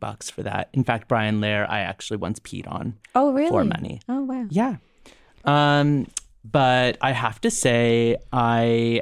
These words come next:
Speaker 1: am not loving this look. Um,
Speaker 2: Mm.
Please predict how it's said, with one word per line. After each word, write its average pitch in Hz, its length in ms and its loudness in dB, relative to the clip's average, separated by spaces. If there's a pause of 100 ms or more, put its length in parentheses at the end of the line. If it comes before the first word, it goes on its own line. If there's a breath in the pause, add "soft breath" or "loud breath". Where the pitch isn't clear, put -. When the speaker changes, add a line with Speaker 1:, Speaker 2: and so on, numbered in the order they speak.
Speaker 1:
am 113 720 2
not 107 680 0 (100)
loving 127 840 -2
this 165 260 -6
look. - 420 -10 (760)
Um, 208 340 2
Speaker 2:
Mm. 175 380 0